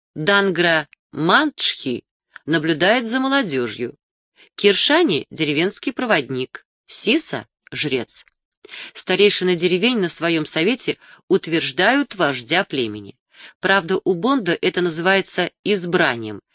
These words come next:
Дело в том, что должность вождя была когда-то наследственной и передавалась по женской линии, то есть от дяди, брата матери, к племяннику.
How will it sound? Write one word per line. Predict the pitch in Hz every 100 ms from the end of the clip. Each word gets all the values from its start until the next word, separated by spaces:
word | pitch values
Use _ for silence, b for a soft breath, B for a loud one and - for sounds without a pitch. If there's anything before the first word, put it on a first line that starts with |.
| b b b
Дело | 160 202 208
в |
том, | - 262 240
что | - 190
должность | 180 185 170 147 156 -
вождя | 160 170 170 254
была | 185 165
когда-то | 185 180 180 -
наследственной | 175 202 - 170 - - 117 110 - B B
и | 190
передавалась | 185 175 180 190 247 220
по | - 160
женской | 156 165 - 185
линии, | 139 110 107 - b -
то | 170
есть | 160 - -
от | - 220 196
дяди, | 156 143 113 113 104 _ _ _ _ -
брата | 127 160 113 -
матери, | 139 254 311 - 104 - _ _ _
к | -
племяннику. | - 226 240 131 104 113 -